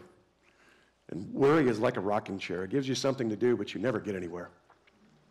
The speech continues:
"What needless pain we bear because we do not take it to the Lord in prayer." Samuel took it to the Lord. It's interesting what the Lord responds. He says, "Heed the voice of the people and all that they say to do,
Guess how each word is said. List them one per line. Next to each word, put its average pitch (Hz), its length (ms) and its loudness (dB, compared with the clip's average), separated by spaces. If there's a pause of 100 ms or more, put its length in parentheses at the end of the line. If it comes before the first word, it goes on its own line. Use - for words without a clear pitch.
(1600)
"What 107 200 -2
needless 120 380 2
pain 104 260 -2
we 98 120 -2
bear 78 340 -4 (640)
because 107 300 -6
we 107 80 -2
do 110 160 -2
not 110 180 0
take 104 140 -2
it 92 80 -6
to - 60 -12
the 98 80 -6
Lord 92 200 -4
in 90 60 -6
prayer." 85 320 -6 (540)
Samuel 139 420 6
took - 180 -4
it 98 60 -8
to 113 100 -6
the 98 60 -4
Lord. 87 300 0 (1300)
It's - 160 -2
interesting 151 320 4
what 120 120 2
the 123 60 0
Lord 120 200 2
responds. 113 420 0
He 120 60 -2
says, 127 300 2 (520)
"Heed 180 260 4
the 175 60 4
voice 123 320 4
of 117 60 -2
the 113 60 4
people 110 420 -2
and 110 100 2
all 139 160 8
that 156 140 4
they 143 120 6
say 110 420 2
to 113 180 -6
do, 175 300 4